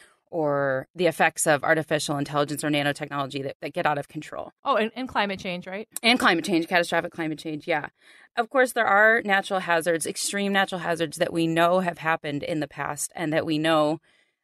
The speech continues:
Speaker 1: the mechanisms are still active and they could happen again. And so those include solar storms, in particular coronal mass ejections,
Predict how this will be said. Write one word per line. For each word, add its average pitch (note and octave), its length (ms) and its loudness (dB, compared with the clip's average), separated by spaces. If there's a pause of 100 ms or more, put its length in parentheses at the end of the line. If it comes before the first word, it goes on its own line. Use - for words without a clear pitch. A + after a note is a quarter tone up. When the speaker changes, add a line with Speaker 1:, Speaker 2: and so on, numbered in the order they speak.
Speaker 1:
the D#3 80 0
mechanisms E3 540 0
are D3 120 4
still D#3+ 240 2
active D#3 320 -2
and C#3+ 120 -4
they C#3+ 80 -4
could D3+ 100 -10
happen D3+ 280 -4
again. C#3+ 420 -6
And F#3 120 -10
so E3 360 2
those A#3+ 340 2
include G3+ 760 -4
solar G3+ 460 -4
storms, A3 720 -6
in G#3+ 120 -10
particular G3+ 600 2
coronal E3+ 300 0
mass D#3+ 240 -2
ejections, F3+ 600 -8